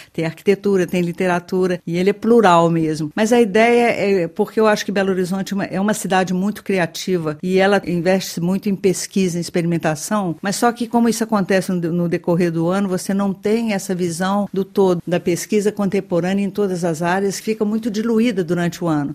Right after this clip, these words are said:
E a gente usou essa junção de verão, arte contemporânea, do verbo ver e da estação do ano verão, que é uma estação turística, muda um pouco o olhar sobre o turismo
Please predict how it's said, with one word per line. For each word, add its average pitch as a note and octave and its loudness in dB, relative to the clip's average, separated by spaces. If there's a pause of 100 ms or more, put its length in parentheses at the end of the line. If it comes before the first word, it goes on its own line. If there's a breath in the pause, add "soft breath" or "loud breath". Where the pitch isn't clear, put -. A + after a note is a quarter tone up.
E F#3 0
a F3+ 2
gente G3 -2
usou F3+ 2
essa F3 0
junção E3 -2
de D#3+ -2
verão, F#3 4
arte E3+ -2
contemporânea, F3 -2
do D#3+ 0
verbo E3+ 2
ver F#3+ 4 (400 loud breath)
e F#3+ 0
da F3+ 2
estação F3 -2
do E3 -2
ano E3+ 0
verão, G3 2 (260 loud breath)
que - -4
é F#3 4
uma F3+ 2
estação F3 0
turística, G3 -4 (320 loud breath)
muda A3+ 4
um G#3+ 2
pouco G3+ 2
o F#3 4
olhar F3 4
sobre E3+ -4
o - -10
turismo G3+ -2